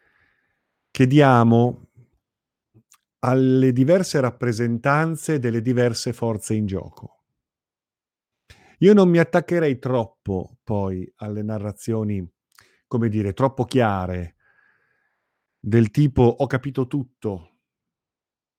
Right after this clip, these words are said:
sono andate così le cose, e quindi i vigilanti sono quella cosa, gli Elohim sono quella cosa, gli Anunnaki,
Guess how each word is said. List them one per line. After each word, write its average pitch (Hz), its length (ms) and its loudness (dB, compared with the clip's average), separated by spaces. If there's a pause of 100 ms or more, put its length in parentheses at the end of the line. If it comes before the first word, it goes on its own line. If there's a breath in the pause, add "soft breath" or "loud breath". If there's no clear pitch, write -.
sono 135 300 -6
andate 127 420 -4
così 120 300 -4
le 117 140 -4
cose, 90 680 -8 (160)
e 104 120 -8
quindi 120 600 2
i - 20 -2
vigilanti 117 580 -2
sono 113 240 -8
quella 107 260 -4
cosa, 120 400 -2
gli 107 160 2
Elohim 113 480 4
sono 107 300 -6
quella 104 280 -8
cosa, 120 440 0
gli 110 140 0
Anunnaki, 117 880 0